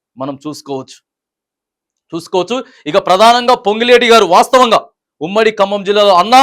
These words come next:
అనగానే పలికేటటువంటి వ్యక్తి మా సీనన్న అని కూడా చాలా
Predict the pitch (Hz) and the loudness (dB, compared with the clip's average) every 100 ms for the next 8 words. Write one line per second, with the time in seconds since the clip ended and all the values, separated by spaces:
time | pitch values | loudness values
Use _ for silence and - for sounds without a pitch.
0 | 247 233 233 226 208 _ _ _ 151 170 | 4 2 0 0 -2 _ _ _ -6 -4
1 | 190 185 180 165 165 165 131 131 151 202 | -6 -6 -8 -8 -8 -8 -6 -8 -8 -10
2 | 135 _ _ _ _ 135 139 - 190 202 | -12 _ _ _ _ -6 -6 -6 -6 -4
3 | 185 165 160 165 143 _ _ _ 135 143 | -4 -4 0 0 -2 _ _ _ -4 -2